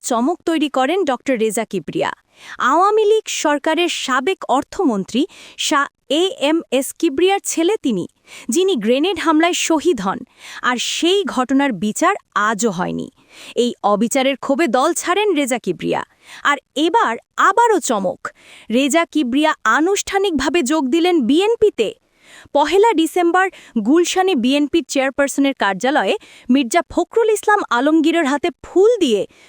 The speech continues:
বিএনপিতে যোগ দেন তিনি। যোগ দিয়ে রেজা কিবরিয়া বলেন, "বিএনপিতে যোগ দিতে পেরে আমি গর্বিত।" আর ফখরুল বলেন, "বিএনপির একত্রিশ দফার আলোকে দেশ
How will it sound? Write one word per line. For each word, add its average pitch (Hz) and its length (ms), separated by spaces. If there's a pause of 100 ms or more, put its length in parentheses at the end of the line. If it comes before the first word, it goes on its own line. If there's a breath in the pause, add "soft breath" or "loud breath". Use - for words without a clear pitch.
বিএনপিতে 285 600
যোগ 277 260
দেন 440 200
তিনি। 214 280 (560 soft breath)
যোগ 240 320
দিয়ে 254 200
রেজা 233 260
কিবরিয়া 247 360
বলেন, 269 320 (340 soft breath)
"বিএনপিতে 403 640
যোগ 311 240
দিতে 339 240
পেরে 359 180
আমি 403 180
গর্বিত।" 403 500 (560 soft breath)
আর 226 140 (100)
ফখরুল 349 420
বলেন, 226 300 (340 loud breath)
"বিএনপির 370 520 (100)
একত্রিশ 392 480
দফার 330 360
আলোকে 277 360
দেশ 277 200